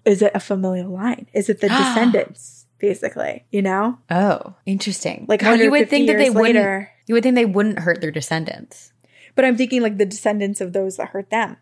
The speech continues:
Speaker 2: Oh, oh, oh. Oh my gosh.
Speaker 1: Oh, that's, that's dark. It's a dark
Speaker 2: <laughs> It
Speaker 1: thought
Speaker 2: is
Speaker 1: to
Speaker 2: dark.
Speaker 1: Yeah, never mind. Okay.
Speaker 2: <laughs>
Speaker 1: Moving on. All right. Well, anyway, that's it. So,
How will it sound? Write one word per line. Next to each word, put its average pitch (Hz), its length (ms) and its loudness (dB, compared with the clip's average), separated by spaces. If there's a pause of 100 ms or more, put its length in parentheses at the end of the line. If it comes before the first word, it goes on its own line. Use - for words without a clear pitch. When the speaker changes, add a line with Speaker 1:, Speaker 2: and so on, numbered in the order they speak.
(100)
Speaker 2:
Oh, 156 460 0
oh, 175 480 2
oh. 160 640 0 (180)
Oh 170 60 -6
my 147 100 -2
gosh. 147 640 -2 (160)
Speaker 1:
Oh, 208 240 -2
that's, - 320 -16 (140)
that's - 300 -20 (120)
dark. - 420 -8
It's - 180 -20
a - 20 -20
dark - 140 -4
Speaker 2:
<laughs> 277 40 4
It 285 120 2
Speaker 1:
thought - 40 0 (160)
Speaker 2:
is 220 120 -4
Speaker 1:
to 247 40 -4
Speaker 2:
dark. 175 500 0 (140)
Speaker 1:
Yeah, - 180 -14
never 214 280 -8
mind. 190 220 -6
Okay. - 280 -6 (220)
Speaker 2:
<laughs> 277 240 -2
Speaker 1:
Moving 330 240 0
on. 214 240 -2 (500)
All 240 80 4
right. 214 240 0
Well, 226 220 0
anyway, 214 400 -2
that's 254 220 0
it. - 220 -2
So, 226 200 2